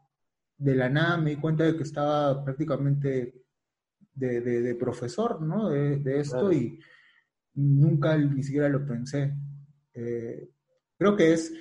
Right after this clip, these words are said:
Speaker 1: una parte importante de, de enseñar es que tú puedas lo que, hacer lo que dije, ¿no? Que la gente misma te dé las respuestas, o sea,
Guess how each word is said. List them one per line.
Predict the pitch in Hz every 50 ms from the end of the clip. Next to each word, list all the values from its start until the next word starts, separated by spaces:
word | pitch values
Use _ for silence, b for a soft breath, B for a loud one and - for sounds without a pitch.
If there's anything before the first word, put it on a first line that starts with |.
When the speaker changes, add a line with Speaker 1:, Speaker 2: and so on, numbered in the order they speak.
| B B B B B B - -
Speaker 1:
una | 151 170 170 170
parte | 170 160 165 160 170 175
importante | 170 165 160 156 143 143 120 120 110 - 123 135 139 139 151
de, | 151 147 135 123 120 120 -
de | - 131 120 120 120 117 113
enseñar | 113 113 - - 113 120 120 123 120 127 139 147
es | 135 139
que | 143 139 127
tú | - - - 127
puedas | - - 131 131 131 131 127 127 127 - - _ _ _ _ _ _ _ _ _ _ _ _ _ _ _ _ _ _ _ _ _
lo | - 160 139 139 143
que, | 147 143 139
hacer | 123 127 127 - 139 135
lo | 143 151 147 -
que | - 123
dije, | 127 135 139 139 - - 113
¿no? | 113 117 120 120
Que | - 127
la | 120 123 120
gente | - - 143 139 143 143 147 143 143 - - - - - - - - -
misma | 143 139 135 143 151 151 147
te | - 120
dé | 117 123 127 127
las | 131 123 123
respuestas, | - 117 110 - _ - 123 123 120 - - - 110 110 _ -
o | 120
sea, | - 123 120 120 117 120